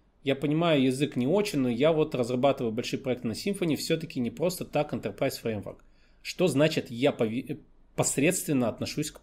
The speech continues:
P H P»? Э, Даниил, вот вы, похоже, один из, э, людей, которые посмотрели пару моих роликов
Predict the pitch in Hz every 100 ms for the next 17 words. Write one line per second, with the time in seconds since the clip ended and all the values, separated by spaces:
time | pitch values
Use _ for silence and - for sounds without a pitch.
0 | - 127 - - 104 87 - _ _ _
1 | _ 123 107 104 104 104 104 101 104 101
2 | 120 175 170 113 117 147 - - - -
3 | - 156 202 190 185 196 160 151 147 160
4 | 190 165 151 139 143 147 139 135 135 151
5 | 175 160 - 170 156 143 131 131 - 151
6 | 175 156 - 147 147 143 139 165 208 190
7 | 131